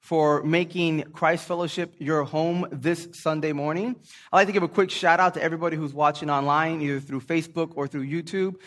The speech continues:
We appreciate you. Thank you for joining us today. Well, we are right at the tail end, the tail end of a series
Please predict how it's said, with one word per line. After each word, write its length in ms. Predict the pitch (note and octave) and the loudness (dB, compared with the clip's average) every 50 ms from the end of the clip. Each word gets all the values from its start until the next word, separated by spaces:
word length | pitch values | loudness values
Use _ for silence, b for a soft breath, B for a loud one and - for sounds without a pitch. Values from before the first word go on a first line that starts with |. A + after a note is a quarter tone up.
| B B B | B B B
We 140 | B D3 D3+ | B 2 4
appreciate 640 | D3+ D3+ D3 G3 G3+ G3+ F#3 - G#3+ G3 G3 - | 2 2 -2 -4 -4 -2 -2 -2 -2 -2 -2 -2
you. 180 | F#3 F#3+ G3 F#3 | -4 -4 -6 -4
Thank 260 | F3+ - D#3+ D3+ D3+ | -2 -2 -2 -2 -4
you 80 | E3 D#3 | -6 -8
for 140 | D#3+ D3+ C3+ | -8 -8 -8
joining 400 | A#2+ D3 D#3+ E3+ F3+ F#3 F#3 F#3+ | -6 -4 -2 0 0 0 0 0
us 160 | G3 F#3 - | -2 -4 -8
today. 400 | - - F#3+ G#3 G#3 A3 B3 B3+ - _ _ b b b b b b b b | -8 -4 -2 0 0 0 -2 -4 -6 _ _ b b b b b b b b
Well, 480 | b A3 D#4 - E3 B2 G2+ - - B B B B B B | b 6 8 8 8 6 4 2 -4 B B B B B B
we 320 | B D3+ A3+ E4+ F#4 F#4+ F4+ | B 6 8 8 8 8 6
are 260 | - - - G#3+ G3+ E3+ | 2 2 4 4 4 4
right 420 | D#3 E3+ G#3+ A#3 C4+ D4+ C#4+ - - - _ _ _ - | 4 4 4 6 6 4 2 0 -8 -18 _ _ _ -2
at 260 | - G3 G3+ F#3+ - | 0 0 0 0 -2
the 100 | E3+ D#3+ | -4 -4
tail 760 | - - - - - - G3+ A3+ B3 C4 C4+ C#4 C4 - - - - | -4 -6 -12 -14 -10 -4 0 2 4 6 6 4 2 0 -4 -2 0
end, 440 | G3+ G3 E3+ D3 B2 A#2 A2 - - - _ _ _ _ _ _ _ - - | 2 2 2 2 -2 -4 -6 -8 -14 -20 _ _ _ _ _ _ _ -8 -2
the 160 | C#3+ F3 E3 | 0 0 0
tail 760 | E3+ E3+ - - - A3 A#3 C4 C#4+ C#4 C#4 C#4+ C4 - - - | 0 -2 -14 -10 -4 0 2 4 4 6 4 4 2 0 -2 -2
end 460 | - G#3 G3 F#3 D#3+ D3 D3+ C#3+ - b b b b b b | 0 2 2 2 0 -2 -4 -4 -8 b b b b b b
of 140 | F3+ E3+ F3 | 2 2 2
a 60 | E3+ | 0
series 760 | F3 - - B3+ B3 A3 E3+ D#3 D3 D3 D3 C#3+ D3 - | -2 -2 -4 -4 -2 -2 -2 0 0 0 -2 -4 -6 -10